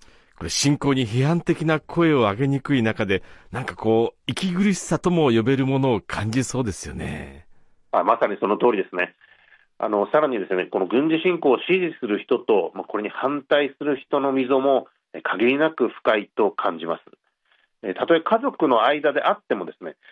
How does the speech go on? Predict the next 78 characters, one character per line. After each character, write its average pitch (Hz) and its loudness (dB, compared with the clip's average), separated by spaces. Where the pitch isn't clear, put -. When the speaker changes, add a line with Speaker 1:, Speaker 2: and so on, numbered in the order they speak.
Speaker 2:
こ 120 -2
の 113 0
侵 143 -2
攻 139 4
を 135 4
め 135 2
ぐ 135 2
る 127 0
立 143 -2
場 117 2
が 95 0
違 120 2
え - 0
ば、 92 -2
ま 92 -2
あ、 85 -4
口 - -6
を 127 2
聞 - -20
か 143 0
な 131 0
く 131 -6
な 127 2
る - -10
と - -20
い 107 -2
う 104 0
ケ 117 0
ー 104 -6
ス - -14
も 117 0
よ 107 0
く 98 -10
耳 90 -8
に 80 -12
し - -18
ま 73 -14
す。 - -20
ま 120 2
た、 123 2
こ 131 -2
の 127 2
喧 160 -2
嘩 175 2
に 160 0
な 160 4
る 143 -4
か 110 2
ら 98 2
食 - -2
卓 - 0
で 156 4
は 127 2
絶 104 -8
対 170 0
に 185 -4
こ 196 0
の 190 0
話 185 -2
し 139 -8
な 123 0
い 95 -6
と - -14
い 123 2
う 127 2
こ 131 0
と 143 0
も、 139 2
え 98 0
ー、 - 2
よ 98 2
く 104 -4
あ 90 -2
り 87 -6
ま 80 -8
す。 - -20
軍 123 2
事 117 -2